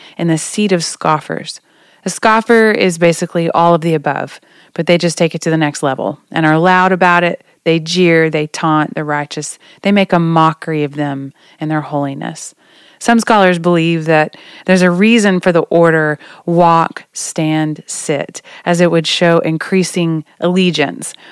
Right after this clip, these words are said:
You might casually hang out with sin, but standing is choosing to hang around a bit more, and sitting certainly suggests that you're gonna stay a while. But happy is the man whose delight is in the law of the Lord.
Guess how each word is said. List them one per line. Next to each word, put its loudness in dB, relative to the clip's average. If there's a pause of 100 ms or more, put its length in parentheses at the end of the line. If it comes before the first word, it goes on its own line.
(160)
You 0
might 0
casually 2 (180)
hang 0
out 2
with 0
sin, -2 (380)
but 4
standing 2
is -2
choosing 0
to -2
hang -2
around 0
a -4
bit -2
more, -6 (260)
and 0
sitting 2
certainly 0
suggests -6 (260)
that -6
you're 2
gonna -2
stay 2
a 2
while. -2 (760)
But 2
happy 2
is -2
the -2
man -8 (240)
whose -2
delight 2
is -4
in 0
the -2
law 0
of -6
the -4
Lord. -6